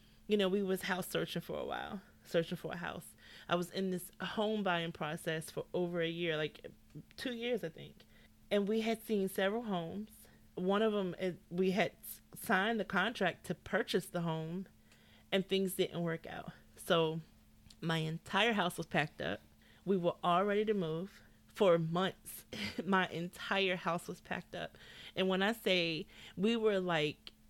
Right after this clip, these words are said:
I wanna say, like, two or three days before closing. It was two or three days before closing. We, the only thing we left out was, like, a few cups, a few plates, and some silverware just to get us by, right?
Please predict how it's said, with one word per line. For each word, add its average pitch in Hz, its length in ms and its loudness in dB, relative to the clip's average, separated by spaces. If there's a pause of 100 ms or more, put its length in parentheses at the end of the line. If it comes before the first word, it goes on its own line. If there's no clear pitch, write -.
(360)
I 185 60 2
wanna 208 260 4
say, 220 180 2
like, 190 300 -2
two 226 180 -4
or 214 80 6
three 190 200 2
days 180 200 2
before 160 280 -4
closing. 170 480 -4 (120)
It 185 80 0
was 196 140 0 (160)
two 330 160 -2
or 330 100 -4
three 214 200 -2
days 190 200 2
before 170 240 -4
closing. 185 460 -2 (400)
We, 247 260 4
the 196 280 2
only 233 220 4
thing 214 200 0
we 202 80 4
left 185 300 2
out 170 200 4
was, 170 180 -2
like, 160 340 2
a 160 80 2
few 208 320 0
cups, 175 440 -2
a 175 60 -2
few 180 240 -4
plates, 170 360 2
and 165 120 -4
some 170 160 -4
silverware 165 460 0
just 185 340 0
to 196 80 2
get 170 340 0
us 165 220 0
by, 147 400 -2
right? 170 300 -2